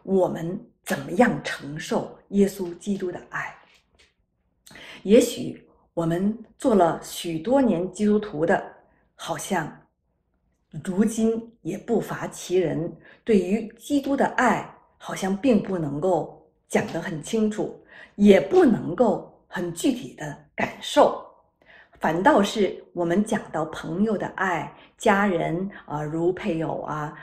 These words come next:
儿女啊，这样的爱，反倒更能够切实的感受。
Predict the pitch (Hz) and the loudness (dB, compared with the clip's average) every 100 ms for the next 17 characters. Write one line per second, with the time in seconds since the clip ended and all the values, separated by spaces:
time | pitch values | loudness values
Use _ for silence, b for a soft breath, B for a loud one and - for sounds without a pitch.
0 | - 160 160 196 180 143 143 147 147 - | -10 -6 0 2 2 0 -6 -6 -8 -6
1 | - 190 156 - 202 160 - _ _ - | 4 4 4 -2 -4 -4 -10 _ _ -12
2 | 139 147 156 160 185 147 147 151 151 180 | -8 -6 -8 -4 -4 -4 -8 -12 0 0
3 | - - - - 185 - - 190 185 - | 0 -6 -12 -4 -2 -4 -4 -4 -4 -8
4 | - - 240 - - | -10 -6 -2 -2 -4